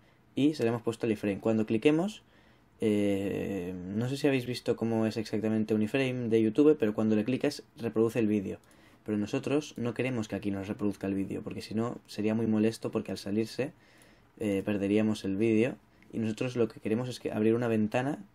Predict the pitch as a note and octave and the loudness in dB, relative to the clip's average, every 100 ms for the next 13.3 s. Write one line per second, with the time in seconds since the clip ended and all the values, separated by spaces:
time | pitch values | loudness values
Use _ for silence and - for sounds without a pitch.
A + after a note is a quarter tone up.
0 | _ - G2+ F#2+ F#2+ F#2+ - - G2+ G#2 | _ -14 -10 -10 -10 -12 -16 -8 -4 -2
1 | A2+ A2 A2+ A#2+ G#2 G2+ G2 F#2+ F#2 - | 0 0 0 0 0 0 -4 -6 -12 -18
2 | _ _ _ _ _ _ G#2+ A2 G#2 - | _ _ _ _ _ _ 0 0 0 -6
3 | - A2+ A2 G2+ G#2 A#2+ B2 C3 B2 D3 | -6 -2 0 0 0 2 2 0 2 4
4 | D#3 G3 - - A2 G2+ G#2 A2+ - A2 | 6 4 -2 -2 0 0 -2 -2 -2 0
5 | B2+ A2 F#2+ - _ _ _ _ _ - | -2 0 -4 -4 _ _ _ _ _ -6
6 | G2+ F#2+ F#2+ F2+ G#2 G2+ C3 C3 - A2 | -2 0 -2 -2 -2 0 0 0 -2 -4
7 | A2 B2 A2+ C#3+ C#3+ E3+ G#3+ _ _ _ | -2 -2 0 2 2 0 -2 _ _ _
8 | _ - A2 C3 D3 F3 - _ - _ | _ -2 0 2 0 -2 -8 _ -20 _
9 | - G#2+ A2 G#2+ G#2+ G#2+ B2+ B2+ C#3 D3 | -14 -6 -4 0 0 0 0 2 2 4
10 | E3 F3+ B2+ G#2 G2 G2+ G2+ - B2 A2 | 4 2 0 0 0 -2 -4 -2 0 0
11 | G2+ G2 G#2+ A#2 A#2 C3 D3 E3+ - G#2+ | 0 0 2 2 2 0 0 -2 -6 -8
12 | G#2 G#2 - G#2 G#2 A2 A2+ A2+ A2+ G#2+ | -6 -6 -6 -4 -2 -2 -2 0 0 2
13 | G#2+ A2 E3+ | 0 0 -4